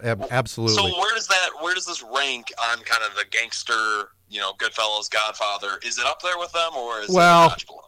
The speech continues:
Speaker 1: yeah. See, if, since I know the story real well, I mean, obviously Jimmy Hoffa, you know, the Teamsters Union. My dad was a U A W member, and Hoffa was from Detroit, Michigan. You know,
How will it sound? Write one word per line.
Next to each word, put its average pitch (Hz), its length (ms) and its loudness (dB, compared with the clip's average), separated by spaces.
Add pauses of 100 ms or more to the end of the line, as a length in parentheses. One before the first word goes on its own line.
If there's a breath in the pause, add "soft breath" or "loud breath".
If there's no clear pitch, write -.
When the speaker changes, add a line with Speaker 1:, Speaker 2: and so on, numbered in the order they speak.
(140)
Speaker 1:
yeah. 151 340 2
See, 180 240 -6
if, 170 100 -6
since 180 300 -4
I 202 160 -2
know 285 200 0
the 151 100 0
story 160 400 0
real 151 240 4
well, 131 300 2
I 107 80 -2
mean, 110 400 -8 (260)
obviously 143 440 -4
Jimmy 139 300 -4
Hoffa, 135 720 -2
you 120 100 -8
know, 117 280 -6
the 104 160 -8
Teamsters 156 600 -4
Union. 139 560 0
My 123 140 0
dad 135 320 0
was 120 140 -6
a 123 40 -6
U 135 240 -4
A 120 140 0
W 135 480 0
member, 131 480 -2 (380 loud breath)
and 117 260 -2
Hoffa 147 340 2
was 131 140 -6
from 127 240 -6
Detroit, 131 460 -2
Michigan. 131 760 -2
You 120 120 -2
know, 117 500 -2